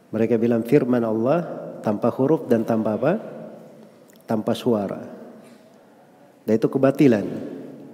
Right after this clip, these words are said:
Secara bahasa saja tidak mungkin. Sebab kata kalam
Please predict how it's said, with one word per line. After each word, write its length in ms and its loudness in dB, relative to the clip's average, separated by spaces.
Secara 400 0
bahasa 480 2
saja 640 0
tidak 240 0
mungkin. 640 0
Sebab 240 -4
kata 640 0
kalam 560 2